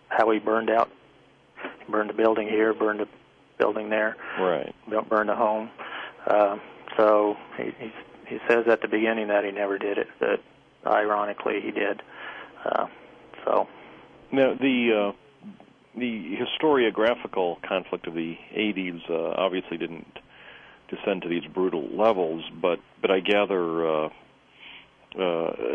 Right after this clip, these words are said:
Speaker 2: th-, these are not professional historians writing that you're talking about. Th-, these are, are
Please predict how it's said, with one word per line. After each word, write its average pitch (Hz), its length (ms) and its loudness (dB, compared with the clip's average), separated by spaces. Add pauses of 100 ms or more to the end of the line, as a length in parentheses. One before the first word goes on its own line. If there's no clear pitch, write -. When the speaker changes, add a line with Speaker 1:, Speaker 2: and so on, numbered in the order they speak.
(140)
Speaker 2:
th-, 123 160 2
these 131 160 4
are 117 80 0
not 107 160 2
professional 95 480 0
historians 82 560 -2
writing 87 260 2
that 76 80 -6
you're 76 120 -4
talking 85 340 -2
about. - 320 -6
Th-, 85 180 -6
these 87 200 -6
are, 78 320 -4
are 80 80 -6